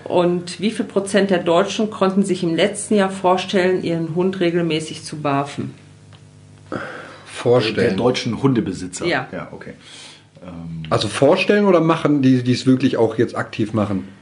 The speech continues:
Speaker 1: Also vorstellen.
Speaker 3: Also es ist ein Riesentrend.
Speaker 1: Die es noch
Speaker 3: Deswegen
Speaker 1: nicht machen, die
Speaker 2: definitiv.
Speaker 1: sich halt
Speaker 3: glaube
Speaker 1: damit
Speaker 3: ich, dass es
Speaker 1: gedanklich
Speaker 3: schon
Speaker 1: mit
Speaker 3: ein
Speaker 1: beschäftigt
Speaker 3: paar
Speaker 1: haben.
Speaker 3: sind.
Speaker 2: Und ich weiß auch, dass sich viele damit beschäftigen auf
Speaker 3: Ja,
Speaker 2: jeden Fall.
Speaker 3: das schon, aber es gibt auch viele von denen, die einfach sagen, es ist mir viel zu kompliziert, viel zu aufwendig, äh, ja, und, äh, die lieber auf Trockenfutter oder so stehen.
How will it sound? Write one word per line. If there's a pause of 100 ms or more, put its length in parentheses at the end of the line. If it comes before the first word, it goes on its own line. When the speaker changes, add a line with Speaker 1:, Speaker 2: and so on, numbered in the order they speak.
(120)
Speaker 1:
Also
vorstellen. (2500)
Speaker 3:
Also
es
ist
ein
Riesentrend.
Speaker 1:
Die
es
noch
Speaker 3:
Deswegen
Speaker 1:
nicht
machen,
die
Speaker 2:
definitiv.
Speaker 1:
sich
halt (360)
Speaker 3:
glaube
Speaker 1:
damit
Speaker 3:
ich,
dass (180)
es
Speaker 1:
gedanklich
Speaker 3:
schon
Speaker 1:
mit
Speaker 3:
ein
Speaker 1:
beschäftigt
Speaker 3:
paar
Speaker 1:
haben.
Speaker 3:
sind.
Speaker 2:
Und
ich
weiß
auch,
dass
sich
viele
damit
beschäftigen
auf
Speaker 3:
Ja,
Speaker 2:
jeden
Fall.
Speaker 3:
das
schon,
aber
es
gibt
auch
viele
von
denen,
die
einfach
sagen,
es
ist
mir
viel
zu
kompliziert,
viel
zu
aufwendig,
äh,
ja,
und,
äh,
die
lieber
auf
Trockenfutter
oder
so
stehen.